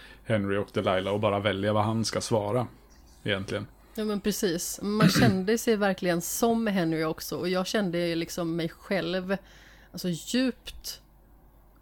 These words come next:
Speaker 2: förolämpad och, eh, sårad i hur hon agerade mot mig
Speaker 1: Mm.
Speaker 2: då, som jag själv tycker, liksom, är huvudkaraktären i spelet.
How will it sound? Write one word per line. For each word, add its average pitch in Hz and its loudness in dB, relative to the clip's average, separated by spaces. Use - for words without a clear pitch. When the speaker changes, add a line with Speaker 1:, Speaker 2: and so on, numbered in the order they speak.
Speaker 2:
förolämpad 175 2
och, - -6
eh, 156 0
sårad 165 0
i 165 0
hur 175 2
hon 185 0
agerade 165 2
mot 170 0
mig 185 4
Speaker 1:
Mm. 110 0
Speaker 2:
då, 170 -2
som 175 0
jag 175 4
själv 185 0
tycker, 170 -6
liksom, 160 -8
är 156 -6
huvudkaraktären 170 -2
i 165 -4
spelet. - -8